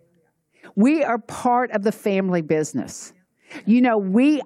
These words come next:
operate, we are owners and operators of the kingdom business on earth as it is in heaven. So when we think about this parable, you know, sometimes it's a little bit, um,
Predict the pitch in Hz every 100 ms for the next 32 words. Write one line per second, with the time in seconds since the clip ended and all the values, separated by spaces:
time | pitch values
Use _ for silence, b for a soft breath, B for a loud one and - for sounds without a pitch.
0 | - 226 262 302 262 214 185 196 285 277
1 | - 214 240 285 277 294 277 240 214 220
2 | 240 - 220 190 185 170 202 185 196 -
3 | 220 226 233 226 214 202 208 190 - 170
4 | 185 180 180 180 - 160 165 151 139 139
5 | 143 120 90 - _ _ _ _ _ _
6 | _ B B 320 - - 262 240 220 269
7 | 254 269 302 330 - - 311 349 320 220
8 | 196 202 - - - 277 277 202 175 165
9 | B B B B - 254 233 339 311 -
10 | 302 247 233 214 233 220 247 277 285 233
11 | 226 220 - B - - 208 196 190 190
12 | 185